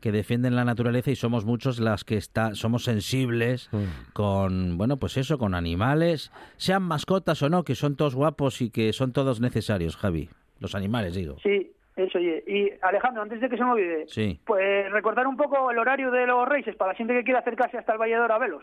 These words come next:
Speaker 1: Claro, claro
Speaker 2: Venga,
Speaker 1: que sí.
Speaker 2: vamos a apuntar.
Speaker 1: Sí.
Speaker 3: Bueno, eh, la comparsa sale a las nueve y media de Fonteta.
Speaker 1: Sí.
Speaker 3: Y entonces, después, van primero al pueblo de Vilalaín,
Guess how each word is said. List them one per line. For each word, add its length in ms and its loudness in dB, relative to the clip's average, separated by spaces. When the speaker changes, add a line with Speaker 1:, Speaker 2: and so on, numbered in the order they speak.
Speaker 1:
Claro, 480 0
claro 200 0
Speaker 2:
Venga, 80 2
Speaker 1:
que 60 -2
sí. 160 -2
Speaker 2:
vamos 280 0
a 20 -2
apuntar. 340 -2
Speaker 1:
Sí. 480 -2
Speaker 3:
Bueno, 260 2
eh, 200 2
la 160 2
comparsa 680 0
sale 220 2
a 60 0
las 120 -6
nueve 180 0
y 40 -2
media 280 0
de 100 -2
Fonteta. 540 -4
Speaker 1:
Sí. 320 0
Speaker 3:
Y 60 2
entonces, 480 0
después, 580 0
van 240 0
primero 340 2
al 100 -2
pueblo 260 0
de 140 0
Vilalaín, 640 0